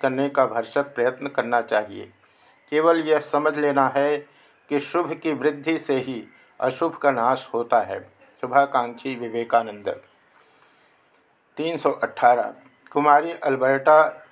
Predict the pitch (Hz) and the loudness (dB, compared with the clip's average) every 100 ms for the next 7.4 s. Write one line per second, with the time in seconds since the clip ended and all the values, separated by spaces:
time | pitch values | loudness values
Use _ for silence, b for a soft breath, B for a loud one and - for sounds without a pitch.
0 | 147 139 151 143 131 147 151 - 123 110 | -8 -2 4 6 4 -6 -6 -4 -4 -4
1 | - 110 _ _ b b b b _ 143 | -8 -10 _ _ b b b b _ 2
2 | 147 160 165 151 139 - 135 139 143 147 | 4 4 4 2 -8 -6 0 4 4 6
3 | 156 156 - - _ - 143 139 151 156 | 6 6 2 -18 _ -2 2 2 2 -2
4 | 143 - _ 117 165 147 147 139 135 131 | -8 -20 _ -2 -2 -2 -4 -2 -2 0
5 | 135 - - 120 113 139 135 135 120 110 | -2 0 0 -2 0 -6 -2 -2 -2 -4
6 | 101 90 b b b b - 160 165 151 | -10 -12 b b b b -4 0 2 2
7 | 143 135 127 120 | 4 2 2 -2